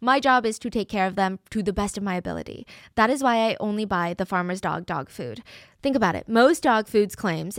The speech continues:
it's made out of whole ingredients. But then why does it come in the form of these very crusty pellets? But dogs will eat anything you give them, even dry kibble.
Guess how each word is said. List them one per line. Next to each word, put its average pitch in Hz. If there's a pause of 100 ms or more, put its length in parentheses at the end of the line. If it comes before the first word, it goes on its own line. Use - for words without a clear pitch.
it's 202
made 208
out 185
of 185
whole 214
ingredients. 180
But 233
then 247
why 233
does 277
it 302
come 208
in 208
the 202
form 208
of 208
these 202
very 240
crusty 226
pellets? 196
But 240
dogs 277
will 294
eat 233
anything 214
you 202
give 190
them, 175
even 247
dry 226
kibble. 190